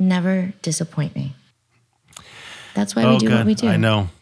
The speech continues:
Speaker 2: If I could only hear that in other parts of my life, "You do not <laughs> disappoint me," I would be a happy man. So we have another question. This is from Thomas, and this, now we're getting into bread.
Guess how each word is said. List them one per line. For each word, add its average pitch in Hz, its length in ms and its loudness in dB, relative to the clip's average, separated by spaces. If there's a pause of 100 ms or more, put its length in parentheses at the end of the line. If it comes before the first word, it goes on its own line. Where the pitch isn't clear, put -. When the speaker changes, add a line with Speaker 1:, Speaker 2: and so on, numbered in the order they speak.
Speaker 2:
If - 140 0
I 127 80 4
could 123 160 -2
only 156 240 2
hear 139 260 2
that 120 160 4
in 101 160 -2
other 117 200 0
parts 98 320 -2
of 85 100 -4
my 85 120 0
life, 78 420 -4 (120)
"You 95 100 0
do 98 180 0
not 101 280 2
<laughs> - 60 -2
disappoint - 680 -2
me," 85 220 -2 (420)
I 85 100 0
would 82 120 -2
be 82 120 0
a 78 100 -2
happy 78 320 -4
man. 67 380 -6 (520)
So - 160 0
we 160 80 2
have 156 100 2
another 196 220 0
question. 110 400 -2
This 147 180 -4
is 208 120 -4
from 147 160 -4
Thomas, 82 560 -6
and 90 120 -4
this, 123 200 -4
now 110 120 2
we're 98 100 0
getting 87 260 0
into 78 160 -4
bread. 67 360 -4